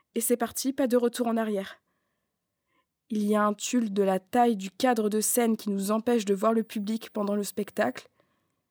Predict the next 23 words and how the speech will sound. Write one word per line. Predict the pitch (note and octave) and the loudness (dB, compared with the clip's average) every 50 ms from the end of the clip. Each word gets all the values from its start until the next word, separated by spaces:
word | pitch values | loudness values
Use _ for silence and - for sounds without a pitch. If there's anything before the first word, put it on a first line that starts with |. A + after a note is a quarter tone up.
| _ _ _ _ _ | _ _ _ _ _
Puis | - - A3+ G#3+ | -6 -4 -4 -4
phrase | G3+ - - C4 C4+ B3 | -2 0 0 2 2 2
de | A3 A#3+ A#3 | 2 0 0
fin | A3+ - C4 B3 B3 - | 0 0 0 0 0 2
et | - G#3 G#3+ | 4 4 4
applaudissements. | G#3+ G#3 - A#3 G#3+ G3+ G#3 - - - G#3+ G#3 A#3 - _ _ _ _ _ _ _ _ _ _ _ _ _ _ _ _ _ | 4 2 0 -2 -2 0 -2 -2 -2 0 -2 -2 -4 -8 _ _ _ _ _ _ _ _ _ _ _ _ _ _ _ _ _
Le | - A3 A3 | 2 4 4
rideau | G#3+ G#3+ A#3 B3 A3 A3+ A#3 | 4 6 4 2 2 2 0
tombe | A3+ - A3+ A3 A3+ A3+ G#3+ - - _ | -2 -2 0 0 0 0 -2 -6 -6 _
et | G3+ | -2
salut. | F#3+ - - G#3 G3 F#3 F#3 F3+ - _ _ _ _ _ _ _ _ _ _ _ _ _ _ _ _ _ _ _ _ _ _ _ _ _ _ _ _ _ _ _ _ - | 0 2 2 2 0 0 -2 -8 -12 _ _ _ _ _ _ _ _ _ _ _ _ _ _ _ _ _ _ _ _ _ _ _ _ _ _ _ _ _ _ _ _ -2
On | A3 | -2
est | G#3+ G3+ - | -2 -2 -2
tous | - C#4+ D4 C#4+ - | 0 0 2 2 4
en | C4+ B3+ A#3+ | 4 4 4
ligne | A#3 B3+ C4 C4 B3+ A#3 | 6 6 6 6 6 4
sur | A3 - A#3 G#3+ | 2 -2 -4 -2
ce | - - A#3 | -2 -2 -2
plateau. | G#3+ - A3 A3 G#3+ - - A#3 B3+ C#4+ - _ _ _ _ _ _ _ _ _ _ _ _ - | -2 -2 -2 -2 0 0 0 0 0 -2 -6 _ _ _ _ _ _ _ _ _ _ _ _ -4
On | G#3 G#3 | -4 0
regarde | G3+ A#3+ A#3+ G#3 B3 B3+ B3+ - A#3+ | 2 2 4 4 4 4 4 4 2
le | A#3 A#3 A3 | 2 2 0
public. | - - A3+ G3+ A3 B3 C4 - - - - _ | -2 -4 -4 0 2 2 2 0 -4 -14 -14 _